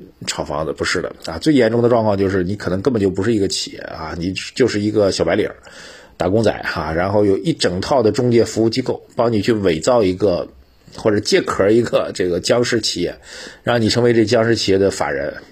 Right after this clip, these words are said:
啊，然后帮你弄一整个完整的一套经贷的，啊，经贷的这些手续跟内容啊，然后把贷款弄下来。经贷因为我们现在的这个有政府的扶持政策，从去年开始，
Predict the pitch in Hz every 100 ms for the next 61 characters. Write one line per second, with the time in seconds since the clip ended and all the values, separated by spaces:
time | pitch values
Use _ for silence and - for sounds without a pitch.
0 | - - 71 85 107 107 120 107 98 -
1 | - _ _ _ _ _ _ - 156 131
2 | 120 - - 87 90 90 151 104 98 110
3 | 110 82 82 104 104 95 104 104 101 98
4 | 85 - - - - - - 87 98 101
5 | 104 92 85 87 95 90 76 82 92 92
6 | 95 85 - 101 101 71 64 80 92 73
7 | 92 107 92 80 78 - _ _ _ _
8 | _ 127 117 87 92 87 90 87 71 62
9 | - 170 190 139 143 143 120 80 87 110
10 | 135 127 123 98 90 71 - _ _ _
11 | _ - - 95 87 92 90 143 123 95
12 | 82 78 90 - 113 131 135 127 98 104
13 | 107 98 98 98 -